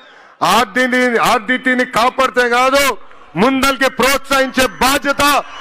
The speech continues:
మేము తీసుకుంటామని ఈ సభాముఖంగా అనంతపూర్ ప్రజలందరికీ నేను హామీ ఇస్తున్నా.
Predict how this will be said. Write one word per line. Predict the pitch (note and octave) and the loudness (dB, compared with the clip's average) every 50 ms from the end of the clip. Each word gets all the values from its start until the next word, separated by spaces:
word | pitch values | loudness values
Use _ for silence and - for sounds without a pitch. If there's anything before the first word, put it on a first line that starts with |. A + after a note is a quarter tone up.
| - - - | -14 -8 -4
మేము | E3 F#3 A3 B3+ C#4+ C#4+ C#4 C4+ | 0 2 2 4 2 2 0 0
తీసుకుంటామని | B3 B3+ C4 C4 - - B3 B3+ A#3+ B3 A#3+ A#3+ A#3+ A#3+ B3 B3 B3+ A#3+ G3+ - - - - - - - - - D#3 | -2 -2 -4 -4 -4 -2 -2 -2 0 2 0 0 2 0 0 2 2 0 0 -2 -6 -14 -16 -16 -16 -12 -6 -2 0
ఈ | G#3 A#3+ B3 | 2 2 0
సభాముఖంగా | - - A3+ A3+ G#3+ A#3 A#3 A#3 A3+ A3+ G#3+ A3 A3+ G#3+ G#3+ A3 G#3+ G3+ F3 - - - - - - - - - - | 0 0 -2 0 2 2 0 0 0 -2 -2 -2 -2 -2 0 0 0 0 0 -2 -6 -16 -20 -20 -14 -8 -2 -2 0
అనంతపూర్ | F#3+ G#3+ A3+ A3 F#3 A3 A3 D#3 G#3 G#3+ G3+ - | 0 0 -2 -2 -2 -2 -2 0 0 -2 -2 -2
ప్రజలందరికీ | - G3+ G3+ F#3+ G#3 A3 A3 G#3+ G#3+ A3 G#3+ D#3 A3+ G#3+ G#3 F#3 D3+ - - - - - - - D3+ | -2 -4 -2 -2 0 -2 -2 -2 -2 -4 -4 -2 0 0 0 0 -2 -6 -10 -20 -20 -20 -14 -6 -2
నేను | E3 F#3 G3 G3 F#3+ F#3 | 0 0 0 0 0 0
హామీ | F3+ E3 F3 G3 G#3 G#3 G#3 G#3 | 2 2 2 0 0 0 0 -2
ఇస్తున్నా. | G3+ F#3 - - G#3 G#3 G#3+ G3+ F#3+ D#3+ | -2 -2 -4 -2 -2 0 2 0 0 -2